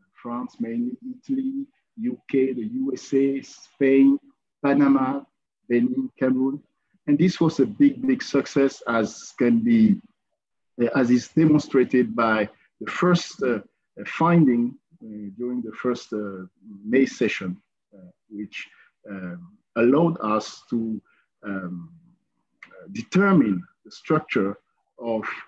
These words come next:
um, a protein, a molecule that was entirely synthesized in Benin. And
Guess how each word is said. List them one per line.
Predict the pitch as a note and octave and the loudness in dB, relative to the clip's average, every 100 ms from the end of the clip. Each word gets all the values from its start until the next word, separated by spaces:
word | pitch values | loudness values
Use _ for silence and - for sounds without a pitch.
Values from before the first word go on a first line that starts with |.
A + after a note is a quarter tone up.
| - | -8
um, | G#2+ G2+ G2 G2 | -6 -6 -6 -10
a | - | -12
protein, | - D3 D3 B2+ A#2 | -4 -4 2 2 2
a | A#2 A2 | -2 -4
molecule | A2+ C#3 C3+ B2+ A#2+ | 0 2 2 2 2
that | A2+ A2 | 0 -2
was | A2+ G#2+ - | -4 -4 -2
entirely | A#2 - C#3+ C#3+ B2 | -2 0 2 4 2
synthesized | - C3+ C3+ B2 A#2+ A2+ G#2+ | 4 2 2 -4 -2 0 0
in | - G#2+ | 0 0
Benin. | G#2+ G#2+ B2+ D3 E3 _ _ _ - | 4 4 4 4 2 _ _ _ -2
And | A#2 | -2